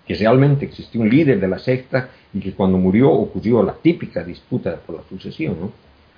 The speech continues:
Aunque en realidad no le veo mucha relevancia, puesto que, por ejemplo, tampoco no hay evidencia suficiente común para estar seguro de la existencia histórica de, de Mohammed, ¿no? Pero ese es otro tema tal vez más espinoso.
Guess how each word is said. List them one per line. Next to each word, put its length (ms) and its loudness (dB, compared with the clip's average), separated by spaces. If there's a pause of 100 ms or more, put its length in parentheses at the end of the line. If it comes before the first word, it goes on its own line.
(540)
Aunque 220 2
en 80 2
realidad 460 0 (480)
no 400 2
le 60 4
veo 160 2
mucha 260 0
relevancia, 680 2
puesto 340 -12
que, 120 -6
por 180 -6
ejemplo, 440 -2
tampoco 540 0
no 120 -2
hay 120 0
evidencia 500 -2
suficiente 540 -2
común 320 -2 (160)
para 140 -2
estar 240 0
seguro 500 2 (160)
de 140 2
la 60 -4
existencia 520 -2
histórica 480 0
de, 180 -8 (340)
de 100 2
Mohammed, 520 0
¿no? 160 -14 (180)
Pero 200 -4
ese 180 -6
es 120 -8
otro 260 -6
tema 420 -2
tal 140 -2
vez 120 -2
más 200 0
espinoso. 460 0